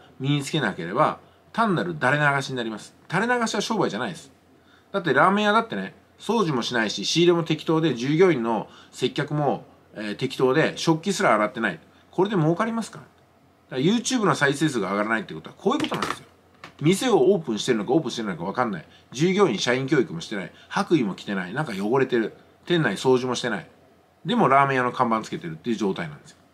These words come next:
あなたのYouTube活動どうですか？ちゃんとラーメン屋の経営できてますか？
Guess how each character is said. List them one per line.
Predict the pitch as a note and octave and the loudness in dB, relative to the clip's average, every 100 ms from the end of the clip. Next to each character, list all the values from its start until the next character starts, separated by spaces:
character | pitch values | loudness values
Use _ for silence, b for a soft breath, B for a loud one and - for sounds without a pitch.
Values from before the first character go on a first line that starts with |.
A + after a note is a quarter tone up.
| _ _ b | _ _ b
あ | E3 | 0
な | F#3+ | 2
た | E3+ | 0
の | A#2 | 0
YouTube | A2+ A#2 C3+ A2 | 0 0 -2 -4
活 | B2 - | -4 -6
動 | F2+ | -4
ど | F#2+ | 0
う | - | 0
で | F2 | -4
す | |
か？ | - - - _ - | -16 -20 -20 _ -6
ち | F#3+ | -2
ゃ | |
ん | F#3+ | 0
と | A#2+ D#2+ - | -2 -8 -10
ラ | B2 D3 | 0 2
ー | |
メ | D#3+ | 4
ン | |
屋 | E3 | 2
の | D#3 | 0
経 | D#3 | 0
営 | D3 | 0
で | D#3 | 0
き | - | -2
て | |
ま | G3 | -10
す | - | -12
か？ | - | -20